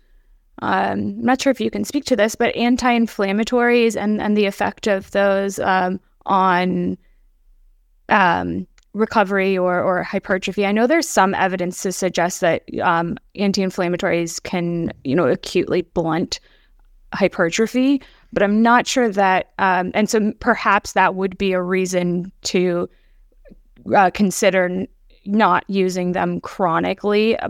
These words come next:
but, uh, you know, you might consider using them acutely in, in the same sense that, that we were just speaking about. You know, if you have a, a particular couple weeks of really difficult training and, and you're just trying to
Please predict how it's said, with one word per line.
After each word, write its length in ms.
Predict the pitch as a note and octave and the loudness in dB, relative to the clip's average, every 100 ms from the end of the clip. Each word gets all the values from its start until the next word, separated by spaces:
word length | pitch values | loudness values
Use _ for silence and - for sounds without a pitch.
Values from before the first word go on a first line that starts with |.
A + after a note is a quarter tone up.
| - - | -6 2
but, 260 | F3 F3 _ _ _ - | 2 2 _ _ _ -2
uh, 200 | F#3+ D#3 G3 G3+ | 0 0 -2 -4
you 120 | G#3 | -2
know, 100 | F#3 | -2
you 160 | E3+ F#3 | 0 -2
might 320 | F#3 F3 - | 0 0 0
consider 340 | G3 F#3 F3+ F3 | -2 -2 0 -2
using 380 | E3+ E3+ F3 | -2 -2 -2
them 300 | F3 F3 E3+ F3+ _ _ _ G3+ | -2 -2 -4 -8 _ _ _ -8
acutely 720 | - G#3+ F#3+ F#3+ F3+ F3+ E3+ - | -4 0 0 2 2 0 -2 -4
in, 360 | - G3+ G3 | -4 -2 -2
in 180 | - G#3 | 0 0
the 100 | G#3 | 0
same 320 | - F3+ F3 | -2 -4 -4
sense 420 | F3+ F3+ F3+ - | -4 -4 -4 -6
that, 280 | - E3+ - | -4 -4 -2
that 180 | F3+ - | -4 -4
we 360 | F3+ F3+ F3 E3+ | -2 0 0 0
were 140 | F3 | -2
just 240 | E3 E3+ | -2 -2
speaking 380 | - - F3 F3 | -2 -2 -2 -2
about. 300 | E3+ E3+ E3+ | -2 0 0
You 80 | E3 | 0
know, 60 | E3+ | -2
if 120 | - | -2
you 120 | F3+ | -2
have 340 | - F3 E3+ - _ - | 0 0 0 -6 _ -6
a, 160 | F3+ E3 | -4 -2
a 100 | - | -4
particular 840 | F#3 F#3 - E3+ F3 E3+ E3+ E3+ E3 _ _ _ _ | -4 -4 -4 -2 0 0 0 0 -4 _ _ _ _
couple 320 | - G3 E3 | -2 2 0
weeks 400 | E3+ F#3 F#3 - | 0 -2 -2 -4
of 180 | - E3+ | -4 -2
really 320 | F3 E3+ E3+ | 0 0 0
difficult 460 | E3 E3+ F3 F3 E3+ | -2 -2 -2 -4 -4
training 440 | - E3+ E3+ E3 | -4 -4 -2 -4
and, 220 | E3+ F3 - | -4 -4 -2
and 140 | F3+ | -2
you're 100 | E3+ | -2
just 340 | E3 E3+ - | -2 -2 -2
trying 220 | - F3+ E3+ | -2 -2 0
to 180 | E3 | -4